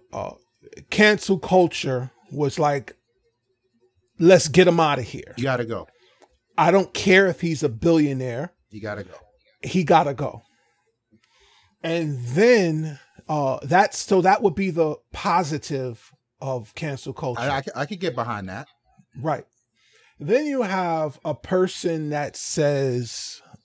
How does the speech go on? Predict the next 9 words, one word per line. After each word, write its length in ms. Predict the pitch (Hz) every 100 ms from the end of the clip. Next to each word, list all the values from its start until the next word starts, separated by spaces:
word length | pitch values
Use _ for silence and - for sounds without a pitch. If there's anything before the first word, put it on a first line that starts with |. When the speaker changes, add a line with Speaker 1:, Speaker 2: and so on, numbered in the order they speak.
| -
Speaker 1:
on 520 | 139 127 113 110 110 -
a 100 | 120
public 580 | - - 147 131 143 _ _ -
platform, 880 | - 160 127 - - 107 76 104 104 _ _ _ _ _ _ _ _ _ _ _ -
uh, 480 | 127 120 110 104 - - _ _ _ _ _ _ _ _ _ _ _ _ _ _ _ _ _ _ _ _ _ _ -
"I 120 | 208
agree 720 | 220 131 160 190 156 135 131 _ _ - _ _ _
with 540 | 151 143 135 120 - _ _ _ _ _ -
not 340 | 143 175 -